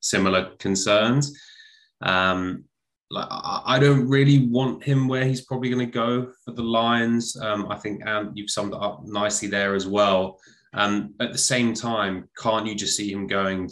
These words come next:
to the Ravens, the Steelers, the Patriots, or heaven forbid, the Packers, and just being an absolute monster, um, in one of these kind of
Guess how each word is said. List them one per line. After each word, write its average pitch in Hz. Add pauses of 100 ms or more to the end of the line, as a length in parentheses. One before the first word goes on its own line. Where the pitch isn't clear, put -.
to 90 (500)
the 92
Ravens, 87
the 90
Steelers, 87
the 82
Patriots, 95
or 90
heaven 98
forbid, -
the -
Packers, 90
and 90
just 85
being 87
an 87
absolute 85
monster, 87 (400)
um, 82
in 92
one 92
of 87
these 90
kind 87
of 82